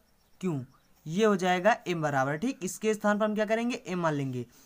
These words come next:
तो ये दूसरा नंबर भी सिद्ध हो गया आपका, ठीक। तो इस तरह से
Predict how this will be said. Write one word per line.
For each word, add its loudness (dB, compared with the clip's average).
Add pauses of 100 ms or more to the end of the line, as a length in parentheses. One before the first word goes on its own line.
(200)
तो 0
ये 2
दूसरा 2
नंबर 6
भी 2
सिद्ध -4
हो -2
गया 6
आपका, 0 (2000)
ठीक। -8
तो -2
इस -6
तरह 0
से -4